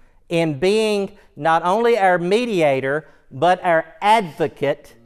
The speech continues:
with the Father, pleading our case as the human race.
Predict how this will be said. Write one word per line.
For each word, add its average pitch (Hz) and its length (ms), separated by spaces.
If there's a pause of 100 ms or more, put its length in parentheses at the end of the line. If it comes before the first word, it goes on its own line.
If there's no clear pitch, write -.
(300)
with 143 280
the 135 80
Father, - 500 (640)
pleading 240 720
our 196 300
case 156 680 (360)
as 139 220
the 135 80
human 156 300
race. - 520